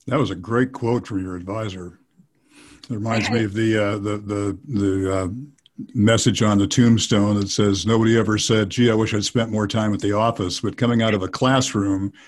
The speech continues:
Speaker 1: very invigorating, absolutely.
Speaker 2: Changed my life.
Speaker 1: There you go. Uh, mine as well. I had no intentions of teaching either, and, and, uh,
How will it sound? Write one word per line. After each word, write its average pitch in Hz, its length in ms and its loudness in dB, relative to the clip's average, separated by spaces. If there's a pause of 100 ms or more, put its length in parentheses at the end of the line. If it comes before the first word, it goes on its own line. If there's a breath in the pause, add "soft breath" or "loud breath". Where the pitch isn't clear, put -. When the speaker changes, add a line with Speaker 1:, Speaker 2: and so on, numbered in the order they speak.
(340 loud breath)
Speaker 1:
very 117 320 2
invigorating, 95 680 -2
absolutely. 95 680 -6 (840 soft breath)
Speaker 2:
Changed 247 280 -6
my 262 120 -2
life. 262 240 -2 (340)
Speaker 1:
There 107 160 -4
you 107 80 -2
go. 123 340 2 (240)
Uh, 107 180 -4
mine 123 280 4
as 120 120 4
well. 127 280 2
I 110 120 2
had 127 160 2
no 107 120 0
intentions 101 460 -2
of 98 80 -8
teaching 101 340 -2
either, 95 300 -2
and, 95 240 -8
and, 95 280 -6
uh, 95 200 -8